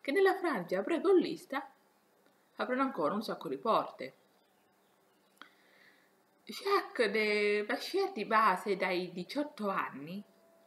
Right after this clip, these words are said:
fino alla morte non lavorerà un giorno solo della sua vita. Non conoscerà il duro lavoro o anche un lavoro di rappresentanza come molti suoi coetanei che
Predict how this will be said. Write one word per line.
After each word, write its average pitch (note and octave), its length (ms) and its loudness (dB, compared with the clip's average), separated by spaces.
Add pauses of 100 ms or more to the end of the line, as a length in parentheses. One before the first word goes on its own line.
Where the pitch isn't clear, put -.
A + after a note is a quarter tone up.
fino E3 220 -6
alla D3 180 -4
morte D#3+ 420 -10
non D#4 340 0
lavorerà G3 680 0
un G#3+ 240 -4
giorno F#4+ 440 0
solo C4+ 460 0
della C#3 220 -2
sua D3+ 220 -8
vita. C3 300 -8 (960)
Non A4 260 2
conoscerà F#4 680 2
il E3 340 2
duro G3+ 240 2
lavoro E3 680 0 (160)
o - 80 -8
anche G#3+ 260 0
un G#3 100 4
lavoro G3 320 4
di F3 140 0
rappresentanza F3+ 840 -2
come F3 120 -6
molti F#3 300 -4
suoi E3+ 160 -4
coetanei F3+ 640 2
che D#3 300 -4